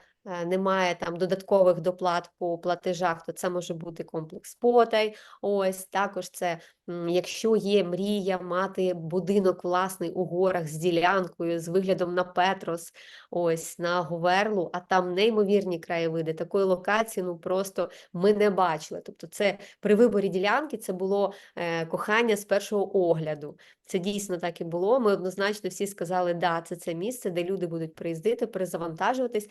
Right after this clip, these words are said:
І, відповідно, е, як результат, інвестори будуть отримувати свої бажані, очікувані, е, прибутки.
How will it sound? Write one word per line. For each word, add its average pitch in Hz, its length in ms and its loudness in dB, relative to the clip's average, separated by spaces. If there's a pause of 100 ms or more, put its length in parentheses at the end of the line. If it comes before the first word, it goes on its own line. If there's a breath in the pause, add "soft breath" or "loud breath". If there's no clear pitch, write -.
(200 loud breath)
І, 185 80 -4
відповідно, 190 600 -2 (220 loud breath)
е, 175 240 -2
як 185 260 0
результат, 196 580 0 (200 soft breath)
інвестори 185 400 -2
будуть 185 300 -4
отримувати 202 380 -4
свої 185 340 0 (120 loud breath)
бажані, 185 760 2
очікувані, 185 800 -2 (220 soft breath)
е, 170 120 -4
прибутки. 170 640 -6